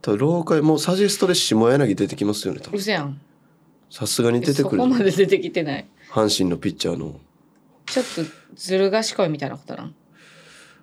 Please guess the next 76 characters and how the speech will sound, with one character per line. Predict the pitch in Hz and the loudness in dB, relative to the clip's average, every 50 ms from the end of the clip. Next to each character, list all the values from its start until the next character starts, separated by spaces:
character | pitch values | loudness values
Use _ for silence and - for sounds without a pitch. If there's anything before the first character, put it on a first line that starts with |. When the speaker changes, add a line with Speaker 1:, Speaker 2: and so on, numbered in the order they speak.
| _ _ - - | _ _ -2 0
Speaker 1:
あ、 | - | 2
ま | 123 135 151 143 | 4 4 4 4
あ、 | |
そ | 135 - 185 160 | 4 4 4 4
う | |
っ | 139 | 4
す | 139 - 101 | 4 2 2
ね。 | |
な | 92 98 | 2 2
ん | 101 | 2
か、 | 104 98 | 0 -2
そ | - 98 92 | -2 -2 -2
の、 | 92 92 90 90 - - | -2 -2 -2 -4 -4 -2
置 | - 107 117 123 | 2 2 4 4
い | 123 120 120 | 4 2 2
た | - 123 113 107 | 2 2 2 4
な | 107 110 110 | 4 4 4
ら | 107 95 | 2 2
で | 95 95 | 2 2
は | 90 90 90 | 2 2 0
の、 | 98 95 95 95 92 87 85 - - | 0 0 0 0 0 -2 -4 -6 -8
Speaker 2:
う | 160 | -8
ん。 | 156 156 156 | -10 -8 -6
Speaker 1:
こ | 101 90 | -4 -4
の | 92 | -2
技 | - - 101 | -2 0 0
術 | 92 95 85 - - 98 | -2 -2 -4 -4 -2 -2
を | 92 92 | -2 -2
使 | - - - 98 | -2 -2 -2 -2
っ | 95 | -2
て | - - - 151 | -2 0 2 4
抑 | 131 113 104 - - 101 87 | 4 4 2 0 0 -2 -2
え | 87 - | -2 -2
て | - - - | -2 -2 -4
い | |
く | 208 | -4
っ | 202 | -4
て | 208 | -6
い | |
う。 | |
Speaker 2:
へ | 208 208 208 202 196 196 - - - - | -6 -6 -8 -10 -10 -12 -16 -20 -20 -20
え。 | _ - - - _ _ _ - - _ _ _ _ _ _ _ _ _ _ _ _ | _ -20 -20 -20 _ _ _ -20 -20 _ _ _ _ _ _ _ _ _ _ _ _
置 | - 165 175 | -8 -8 -8
い | 175 | -6
た | 165 - 160 | -4 -4 -4
ら | 156 151 143 143 143 | -2 -2 -4 -4 -4
ず | 143 156 | -6 -6
る | 156 160 | -4 -4
賢 | 160 160 160 - - 202 190 | -4 -4 -6 -6 -8 -10 -8
く | - 180 | -6 -6
な | 156 151 156 | -4 -4 -4
る | 165 | -4
ん | 170 160 | -6 -6
や | 147 143 | -6 -6
ね。 | 147 156 165 170 175 175 - - _ _ _ _ _ _ _ _ _ _ _ _ - - 90 101 | -6 -6 -8 -8 -8 -10 -14 -18 _ _ _ _ _ _ _ _ _ _ _ _ -12 -8 -6 -2
Speaker 1:
ま | 101 95 98 | 0 2 2
あ | 92 | 2
ま | 92 92 | 0 -2
あ | 95 92 | -2 -2
ま | 90 82 | -2 -2
あ、 | 80 - | -2 -4
賢 | - - 104 - - - 107 | -4 -4 -4 -4 -4 -4 -4
く、 | - - 92 - - - _ _ _ _ _ | -2 -4 -4 -4 -6 -10 _ _ _ _ _
確 | - - - - | -10 -8 -8 -6
か | - | -6
に | 85 95 | -8 -4
ず | 95 107 127 | 0 2 2
る | 127 131 | 2 2
く | 127 - | 2 0
も | 104 92 | 0 0
な | 82 85 | 0 0
り | 87 87 | 0 -2
ま | 82 80 | -2 -2
す | - - | -2 -2
よ | 90 - | -4 -4
ね。 | - - - 139 | -4 -8 -14 -16